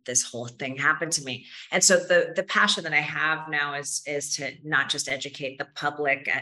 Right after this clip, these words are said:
you as a patient, and listening to your intuition, whether it comes from a spiritual place or whether it comes from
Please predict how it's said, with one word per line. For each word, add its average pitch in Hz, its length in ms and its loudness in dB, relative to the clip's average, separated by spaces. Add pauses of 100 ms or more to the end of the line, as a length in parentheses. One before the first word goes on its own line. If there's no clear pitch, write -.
you 143 240 0
as 127 140 4
a - 100 -14
patient, 123 600 -2 (420)
and 147 220 2
listening 147 340 -2
to - 160 -6
your 135 140 -6
intuition, 143 1120 -4
whether 143 380 2
it 139 100 -4
comes 139 200 -4
from 139 160 -8
a - 20 -10
spiritual 139 540 -4
place 139 360 -2
or - 40 -12
whether 139 180 -8
it 120 80 -12
comes 131 200 -12
from 131 300 -4